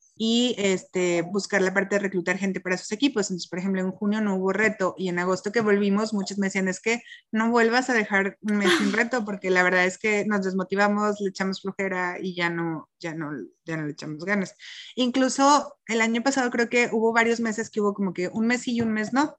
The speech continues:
Speaker 1: pero
Speaker 2: Mm.
Speaker 1: eso no les gustó, entonces me, me hice el compromiso de que cada mes tiene que haber reto y como te platicaba hace ratito,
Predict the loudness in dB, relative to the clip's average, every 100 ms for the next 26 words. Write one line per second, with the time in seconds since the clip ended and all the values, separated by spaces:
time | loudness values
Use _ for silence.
0 | _ -20 -2 4 6 4 2 2 2 0
1 | 0 2 2 2 -2 -4 -2 -2 -2 -2
2 | 0 0 0 -2 -2 -2 -2 -2 -4 -6
3 | -10 -6 -4 0 0 0 -4 -12 _ -4
4 | -2 0 0 0 2 2 0 -4 -4 -6
5 | -2 -2 -2 -2 -4 -6 -2 -2 -2 0
6 | 2 6 6 4 -4 _ -6 -4 -4 -4
7 | -4 0 -2